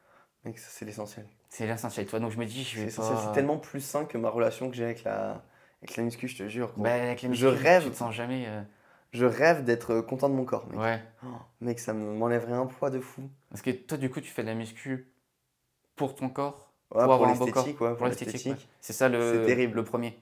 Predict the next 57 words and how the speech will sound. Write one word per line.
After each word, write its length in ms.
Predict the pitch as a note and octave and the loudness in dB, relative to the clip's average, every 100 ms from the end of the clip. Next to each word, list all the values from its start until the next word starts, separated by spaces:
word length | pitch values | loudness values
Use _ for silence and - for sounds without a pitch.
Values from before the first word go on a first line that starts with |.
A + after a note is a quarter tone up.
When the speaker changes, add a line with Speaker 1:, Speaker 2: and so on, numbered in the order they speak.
| _ | _
Speaker 1:
Ah 120 | - | -2
oui, 60 | D#3 | -2
oui, 60 | D3 D3 D3 - | -4 -8 -10 -6
oui. 60 | |
Speaker 2:
Ok, 60 | A#2 | -4
Speaker 1:
C'est 100 | A2+ | 2
Speaker 2:
ouais. 60 | G#2 | 2
Speaker 1:
le 60 | G#2 | 2
premier, 220 | A2+ A#2+ | 0 -2
c'est 120 | A#2+ | -4
terrible. 300 | A#2 A2 A#2 - _ _ _ - | -10 -8 -8 -10 _ _ _ -6
Speaker 2:
Pour 120 | - B2 | 6 8
avoir 140 | B2 | 8
confiance 300 | B2+ B2 A#2+ | 2 -4 -4
en... 80 | A#2 | -6
Pour 180 | - A#2 | 2 2
avoir 80 | A#2+ | 2
plus 120 | C3+ | -4
confiance 300 | C3+ C3+ C3 | -4 -4 -4
en 60 | B2+ | -4
toi 120 | B2+ | 0
derrière. 360 | B2+ C3+ C#3 - - - - - _ _ _ _ _ | 0 0 -4 -10 -20 -20 -20 -20 _ _ _ _ _
Speaker 1:
Je 60 | |
sais 100 | - | -2
même 100 | A#2 | 0
pas 80 | A2+ | 2
ce 80 | C3+ | -2
que 80 | A#2+ | -6
je 60 | - | -2
cherche 160 | B2 | -2
derrière. 300 | A#2 G#2+ A2 B2 - | 0 0 -2 -4 -8
Speaker 2:
Ok, 80 | G#2 | -4
Speaker 1:
Si 140 | A#2 | 0
Speaker 2:
ouais. 100 | G#2+ | 0
Speaker 1:
je 100 | G#2 A2 | -2 -6
veux 80 | |
plaire 220 | G#2 A#2 A2 | -2 0 0
à 60 | A2 | 0
moi, 260 | A2 A#2 | 0 0
je 60 | A2+ | -2
pense 220 | C#3 C#3 | -8 -4
plaire 180 | - A2+ | 2 4
à 80 | A#2 | 4
moi, 360 | A#2 B2 C3 - - - | 4 4 2 -2 -16 0
plaire 180 | A#2 A2 | 2 2
aux 100 | A#2 | 0
autres 160 | B2 | -2
en 60 | G#2+ | -4
partie, 260 | G#2+ - A#2+ | -4 -4 -10
parce 140 | A2+ | -8
que 60 | G#2 | -6
voilà, 200 | G#2+ G#2 | -4 -4
si 220 | - G#2 | -8 -12
j'étais 380 | G#2 G2+ G#2+ G#2+ | -12 -8 -8 -6
seul 200 | A#2 A2 | -6 -6
sur 220 | A#2+ - | -8 -2
Terre, 300 | A#2 A#2 | 0 0